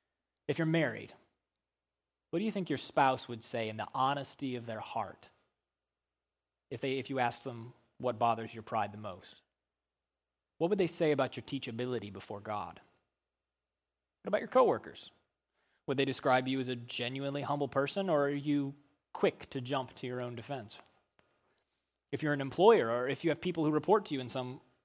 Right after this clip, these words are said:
work capacity, what would they say about you? How would they describe the ways that you wield your authority? Are you easily threatened? Do you puff yourself up to protect your image?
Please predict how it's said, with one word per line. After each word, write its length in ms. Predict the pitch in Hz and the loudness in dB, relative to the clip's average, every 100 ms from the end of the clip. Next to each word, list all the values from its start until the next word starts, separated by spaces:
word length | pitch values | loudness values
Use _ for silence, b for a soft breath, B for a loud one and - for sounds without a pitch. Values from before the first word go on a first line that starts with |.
| - | 0
work 240 | 156 180 - | 0 0 -6
capacity, 520 | - 113 - 120 135 B B B | 0 0 0 -8 -10 B B B
what 120 | 269 | -2
would 80 | 269 | 0
they 100 | 277 | 0
say 220 | - 131 | 0 -2
about 240 | 104 101 - | -2 -6 -6
you? 80 | - _ _ _ _ _ _ _ _ _ _ _ _ - | -18 _ _ _ _ _ _ _ _ _ _ _ _ 0
How 100 | 202 | 2
would 180 | 214 | 4
they 160 | 190 196 | 6 6
describe 500 | 175 - 170 139 135 | 4 2 4 6 4
the 80 | 135 | 0
ways 340 | 135 135 127 | 0 0 -2
that 120 | 143 | -8
you 200 | 147 131 | -6 -6
wield 440 | 127 135 147 143 135 | -4 0 0 0 -2
your 120 | 131 | -4
authority? 520 | 127 175 190 95 - _ _ _ _ _ _ _ _ _ _ _ _ _ _ _ _ _ _ 123 | -2 -2 -2 -6 -14 _ _ _ _ _ _ _ _ _ _ _ _ _ _ _ _ _ _ -2
Are 100 | 113 | -2
you 160 | 110 | -2
easily 320 | 104 107 107 | -8 -8 -10
threatened? 460 | 104 - 110 151 190 _ _ _ _ _ _ _ _ _ _ | -12 -6 -6 -6 -12 _ _ _ _ _ _ _ _ _ _
Do 60 | 127 | -10
you 100 | 110 - _ _ | -10 -14 _ _
puff 240 | - 156 - | 8 8 8
yourself 380 | 135 - 131 135 | -2 -2 -2 0
up 160 | 139 | -2
to 80 | - | -4
protect 400 | 131 120 131 - | -8 -6 -6 -4
your 100 | 127 | -6
image? 340 | 127 151 - | -4 -6 -10